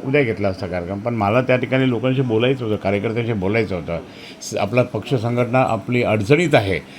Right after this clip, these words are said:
त्या अडचणीतून बाहेर काढताना आपण सगळ्यांनी एकत्र राहिलं पाहिजे, हे मला त्या ठिकाणी बोलायचं होतं. परंतु ते आधीच मी नसताना त्या ठिकाणी कार्यक्रम घेऊन टाकला.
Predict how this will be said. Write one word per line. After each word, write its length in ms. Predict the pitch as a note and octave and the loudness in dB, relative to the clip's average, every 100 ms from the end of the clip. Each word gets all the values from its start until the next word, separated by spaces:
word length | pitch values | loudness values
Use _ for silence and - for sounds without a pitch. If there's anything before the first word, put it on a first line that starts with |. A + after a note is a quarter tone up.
| - - | -20 -2
त्या 140 | G#2 | 0
अडचणीतून 440 | G2 G#2 B2 B2+ C3 | 2 2 2 2 2
बाहेर 240 | G#2 A#2+ | 4 4
काढताना 400 | A#2+ G#2+ A#2+ B2 | 4 0 2 2
आपण 200 | A2 A#2+ | 2 0
सगळ्यांनी 300 | A2 A#2 B2 | 0 0 2
एकत्र 360 | A#2 B2 E3 E3 | 0 2 4 6
राहिलं 260 | C#3 C3 | 6 6
पाहिजे, 340 | B2+ G#2 F2 E2+ - - - | 6 4 0 -4 -8 -18 -2
हे 80 | B2+ | 2
मला 180 | B2+ C3+ | 4 4
त्या 160 | B2+ | 2
ठिकाणी 240 | A2+ A#2 B2 | 0 0 2
बोलायचं 400 | G2 F2+ F2+ D#2+ | 2 2 2 -2
होतं. 200 | C#2+ C#2+ - - - - - | -6 -8 -10 -20 -20 -14 -6
परंतु 240 | A#2+ C3 C3 | -4 -2 2
ते 100 | C3+ | 4
आधीच 400 | A2+ C3 C#3+ C3 | 6 4 4 4
मी 100 | B2+ | 4
नसताना 340 | A2 - B2 | 4 2 2
त्या 140 | A#2+ | 2
ठिकाणी 240 | A2+ A#2+ A2+ | 0 0 2
कार्यक्रम 380 | G2+ G#2 A2+ G2+ | 2 2 0 0
घेऊन 220 | G2+ A#2+ | 0 2
टाकला. 320 | G#2+ E2 D#2+ | 0 -2 -6